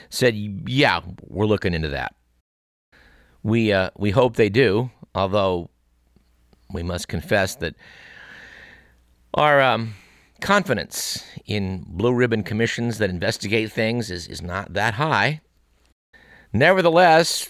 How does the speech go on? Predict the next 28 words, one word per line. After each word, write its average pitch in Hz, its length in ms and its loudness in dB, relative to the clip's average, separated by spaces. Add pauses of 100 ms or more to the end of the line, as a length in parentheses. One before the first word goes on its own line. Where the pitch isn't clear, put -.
(120)
we 98 80 -4
do 117 160 0
believe 123 280 2
the 110 120 0
effort 127 300 0
should 131 260 0
be 139 120 2
made. 139 460 4 (1300)
We 143 120 -2
do 127 300 2
note 98 260 -2
one 95 200 -4
fascinating 104 480 0
little 92 140 -4
wrinkle 101 280 -2
to 87 100 -4
this 85 140 -6
story 90 380 -2
of 78 180 -4
Russian 87 280 -2
involvement, 90 520 0 (640)
which 107 300 -4
was 104 200 -2
posted 117 400 -2
by 120 360 4 (540)
Peter 80 200 -4
Dale 101 220 0
Scott 113 420 2